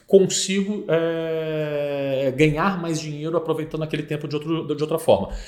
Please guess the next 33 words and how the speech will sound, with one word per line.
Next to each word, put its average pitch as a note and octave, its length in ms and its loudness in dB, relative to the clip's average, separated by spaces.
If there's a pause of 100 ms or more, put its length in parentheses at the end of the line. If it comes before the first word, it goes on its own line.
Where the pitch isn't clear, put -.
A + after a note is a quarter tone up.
Então, D3 200 2
por F3 120 0
exemplo, B2+ 340 -2 (220)
"Fábio, C#3+ 580 4 (100)
eu, D#3 240 4
eu C#3 100 4
sou E3 220 4
o, D#3 480 2
o D3+ 60 4
líder, B2 300 2
só B2+ 120 0
que - 60 -2
a C3+ 40 0
gente D3+ 120 -4
tá F3 80 0
com F#3+ 160 -4
só F#3+ 160 2
três F3+ 220 0
corretores. F3 680 0 (160)
Eu A#2+ 120 0
tenho C3 180 0
lá C3 120 2
uma C#3+ 140 0
pessoa. D#3 560 0
Pô, C#3 360 2
tirar C#3+ 200 2
foto F#3 500 2 (100)
não, C3 360 -2
não B2 260 -2
me C3 280 0
dá C#3+ 240 8
muito D3+ 260 0
dinheiro, F#3 540 2